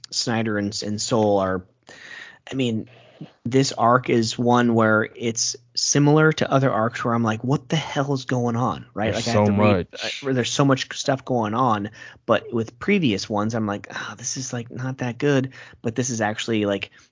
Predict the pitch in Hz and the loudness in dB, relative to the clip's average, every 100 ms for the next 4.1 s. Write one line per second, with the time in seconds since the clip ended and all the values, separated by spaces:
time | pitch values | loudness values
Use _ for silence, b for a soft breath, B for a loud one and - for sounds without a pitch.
0 | - 127 107 85 - _ - - 156 139 | -8 -4 -4 -6 -14 _ -14 -6 -2 2
1 | 123 110 110 110 - - 104 98 104 104 | 2 0 -2 -2 -4 -6 -6 -6 -6 -6
2 | 98 - 120 120 113 - 117 101 110 160 | -6 -4 -2 0 -2 -4 -8 -8 -4 0
3 | 151 135 117 110 110 98 82 - 107 101 | 2 4 2 0 0 -2 -4 -6 -2 0
4 | 98 | -2